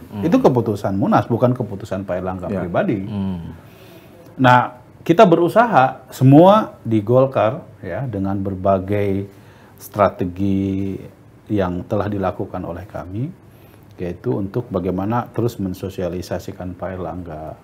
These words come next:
Speaker 3: Hmm.
Speaker 2: mendorong Pak Erlangga agar, eh,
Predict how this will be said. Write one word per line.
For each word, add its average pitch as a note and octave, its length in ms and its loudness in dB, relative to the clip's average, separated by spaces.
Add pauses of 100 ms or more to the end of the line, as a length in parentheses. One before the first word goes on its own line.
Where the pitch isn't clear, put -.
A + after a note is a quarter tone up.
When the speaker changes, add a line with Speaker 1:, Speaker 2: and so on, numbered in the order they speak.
Speaker 3:
Hmm. G#2 300 -6
Speaker 2:
mendorong F2 420 -4
Pak E2 160 -8
Erlangga E2 680 -10
agar, G2+ 280 -4 (560)
eh, E2+ 640 -8